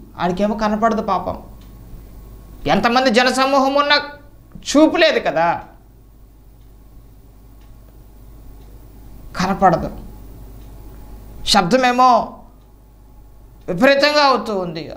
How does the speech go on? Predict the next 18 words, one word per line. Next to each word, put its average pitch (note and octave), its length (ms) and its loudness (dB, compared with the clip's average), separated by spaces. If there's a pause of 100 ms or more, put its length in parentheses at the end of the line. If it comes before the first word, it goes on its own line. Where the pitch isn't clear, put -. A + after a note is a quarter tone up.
(120)
అరుసుకోవటం, F#3+ 720 -2 (500)
కొట్టుకోవటం, G#3 720 2 (680)
ఓబో A3+ 260 6
రకరకాలుగా A#3 680 2
అన్నట్టుగా G#3 880 2 (300)
ఆ G3+ 100 4
శబ్దం A#3+ 400 2 (320)
వినపడుతుంది. E3+ 460 -8
అసలు F3 160 -2
ఏంటయ్యా, C4 400 6
ఏం A#3+ 240 4
జరుగుతుంది C#4 800 0 (400)
అనంటే, E3+ 760 2 (1160)
జనసమూహము A3+ 720 4
దాటిపోవచ్చున్నట్టు B3+ 1000 2
వాడు G#3+ 220 4
చప్పుడు G3 420 2
విని F3+ 500 2